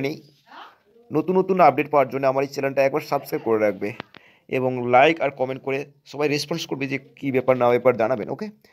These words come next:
তো যেখানটা এই যে ভিডিওটা দেখতে পাচ্ছ টাইটেল, গণস্বস্তিক অনলাইন বাজার প্রাইভেট লিমিটেড কা ফুল প্ল্যান, এই ভিডিওটা যদি দেখে থাকো আমার, ঠিক আছে, এই বি-,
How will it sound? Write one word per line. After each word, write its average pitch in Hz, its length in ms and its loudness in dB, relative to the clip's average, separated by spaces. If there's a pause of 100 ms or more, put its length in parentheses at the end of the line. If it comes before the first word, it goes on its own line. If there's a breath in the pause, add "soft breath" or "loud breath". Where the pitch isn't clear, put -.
(380 soft breath)
তো - 40 0 (140)
যেখানটা 202 400 4 (160)
এই 214 100 -2
যে 226 120 -6
ভিডিওটা 175 220 -4
দেখতে 170 140 -8
পাচ্ছ 175 120 -2 (120)
টাইটেল, 156 260 2 (220)
গণস্বস্তিক 165 500 -6
অনলাইন 135 260 -2
বাজার 135 260 4
প্রাইভেট 123 300 0
লিমিটেড 147 360 -8
কা 131 60 2 (100)
ফুল 139 260 -6
প্ল্যান, 214 200 4 (460 soft breath)
এই 180 160 4
ভিডিওটা 185 220 2
যদি 175 160 -4
দেখে 151 180 0
থাকো 127 220 2
আমার, 143 120 0 (380)
ঠিক 151 160 -6
আছে, 117 120 -10 (480)
এই 165 120 2 (100)
বি-, - 160 -10